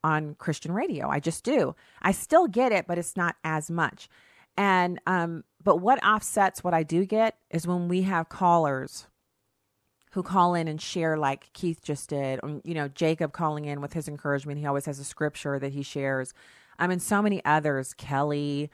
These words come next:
you know, I could just go all the way down the line of people who call in periodically and just bless the show with their,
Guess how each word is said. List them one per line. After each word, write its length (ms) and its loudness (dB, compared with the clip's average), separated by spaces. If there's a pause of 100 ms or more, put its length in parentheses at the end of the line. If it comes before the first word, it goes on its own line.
(180)
you 80 0
know, 60 6
I 40 6
could 140 -2
just 160 -2
go 140 4
all 160 6
the 60 -4
way 120 -2
down 180 0
the 80 -4
line 240 -2
of 80 -10
people 260 -6
who 80 -2
call 480 2
in 340 -4
periodically 680 -2
and 120 -10
just 320 -10
bless 400 0
the 100 -8
show 280 -2
with 180 -6
their, 260 -4